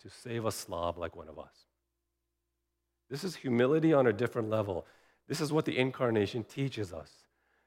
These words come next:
And it was the most unexpected thing, even in that time. Everyone else, every other religion, every other philosophy said this, "Be humble and you'll get life.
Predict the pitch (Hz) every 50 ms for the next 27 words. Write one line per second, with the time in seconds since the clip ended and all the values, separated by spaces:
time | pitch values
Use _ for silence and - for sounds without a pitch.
0 | _ - - 117 131 131 131 131 123 123 120 117 117 110 110 - - 123 127 135
1 | 156 151 - - - - 120 117 - 135 120 - - 143 147 117 104 117 123 127
2 | 135 139 135 131 131 127 131 - 147 151 147 117 95 80 73 - _ _ _ _
3 | _ _ _ _ _ _ _ _ - 135 151 160 190 214 190 190 190 185 165 131
4 | 104 90 85 - - - - - _ - _ _ - - 180 175 180 196 190 190
5 | 180 185 175 160 165 156 160 165 151 139 143 113 104 - - 156 185 196 208 202
6 | 196 190 185 - - 180 165 160 156 160 156 - - 139 127 - - 156 131 123
7 | 139 131 101 - - - - - _ _ _ _ _ - - 190 220 226 226 185
8 | - - 175 196 208 180 127 110 92 85 85 - - - - - - 135 131 127
9 | 131 120 120 147 131 101 104 104 117 127 120 92 82 - - - -